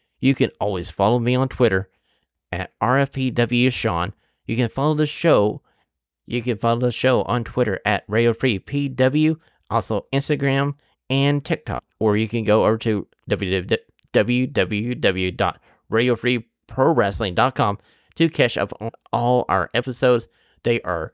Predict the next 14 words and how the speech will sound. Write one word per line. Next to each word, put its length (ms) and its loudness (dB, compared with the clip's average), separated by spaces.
there, 520 0
live 440 2
and 200 -6
living 340 0
color, 480 -2
just 180 -6
waiting 240 -4
for 140 -6
you 220 -2
to 220 -8
have 220 -4
a 80 -4
deep 380 -2
dive 380 2